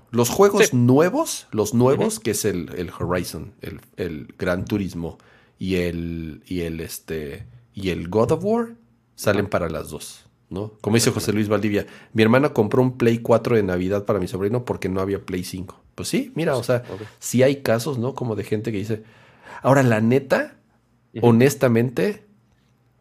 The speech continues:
Speaker 1: bueno, quiero pensar que José Luis no estaba en México, porque en, en México sí hubiera encontrado un Play cinco o un
Speaker 2: Sí, obvio. Carísimo todavía. O sea, al, al precio de lanzamiento, que aquí son quince mil pesos,
Speaker 1: Ujú.
Speaker 2: que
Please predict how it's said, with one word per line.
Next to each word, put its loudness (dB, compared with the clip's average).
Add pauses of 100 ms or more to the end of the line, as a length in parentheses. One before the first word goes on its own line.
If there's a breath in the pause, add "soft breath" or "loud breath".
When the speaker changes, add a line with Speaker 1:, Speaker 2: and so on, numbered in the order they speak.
(1300)
Speaker 1:
bueno, 6
quiero 4
pensar 4
que 0
José -4
Luis -2
no 0
estaba 0
en 0
México, -4
porque -6 (200)
en, -2
en 2
México 2
sí 0
hubiera 2
encontrado 0
un -2
Play -2
cinco -4
o -6
un -4
Speaker 2:
Sí, 2
obvio. 0
Carísimo 0
todavía. -2 (100)
O -10
sea, 0
al, -2
al 0
precio 2
de 2
lanzamiento, -2
que -8
aquí -8
son -4 (520 soft breath)
quince -8
mil -4
pesos, -2
Speaker 1:
Ujú. 0
Speaker 2:
que -2